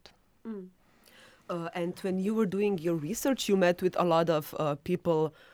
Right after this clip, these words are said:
with different, uh, professions or background, but mainly everybody who were, um, in some sort is, uh, uh, connected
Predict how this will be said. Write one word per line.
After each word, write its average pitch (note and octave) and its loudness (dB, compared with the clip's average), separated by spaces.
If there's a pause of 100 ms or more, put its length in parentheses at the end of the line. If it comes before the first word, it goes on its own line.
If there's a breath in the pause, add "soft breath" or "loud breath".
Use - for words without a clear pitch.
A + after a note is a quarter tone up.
(340 loud breath)
with F#3 0
different, F#3 0
uh, D#3+ -2
professions G#3+ 0
or F3+ -2
background, A#3 2
but F#3 -2
mainly F#3+ 2
everybody E3+ 0
who E3+ -6 (200)
were, D#3+ -2
um, C3+ -6 (600 loud breath)
in G3+ 0
some F#3+ 4
sort F3+ 4
is, E3 -2
uh, D#3+ 0
uh, D#3 -2
connected E3 -4